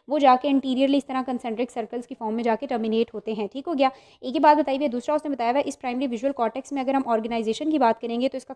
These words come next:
काफ़ी सारा ये जो पीछे वाला सारा एरिया है ये macula lutea के लिए टोपोग्राफिकली ओरिएंटेड है। और ये एरिया ज़्यादा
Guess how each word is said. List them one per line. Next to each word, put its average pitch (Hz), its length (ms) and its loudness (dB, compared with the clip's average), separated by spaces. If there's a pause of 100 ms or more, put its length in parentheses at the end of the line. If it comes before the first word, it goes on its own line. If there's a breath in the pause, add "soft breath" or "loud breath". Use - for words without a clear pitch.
काफ़ी 254 220 -6
सारा 247 220 0
ये 247 100 0
जो 247 100 -4
पीछे 247 260 -10
वाला 254 140 -2
सारा 233 240 0
एरिया 233 280 2
है 262 100 2
ये 240 140 -2
macula 240 440 -4
lutea 214 400 -4
के 277 120 -12
लिए 254 140 -6
टोपोग्राफिकली 240 760 -6
ओरिएंटेड 220 540 -4
है। 294 160 4 (300 loud breath)
और 247 100 -4
ये 262 160 2
एरिया 262 220 4
ज़्यादा 226 240 4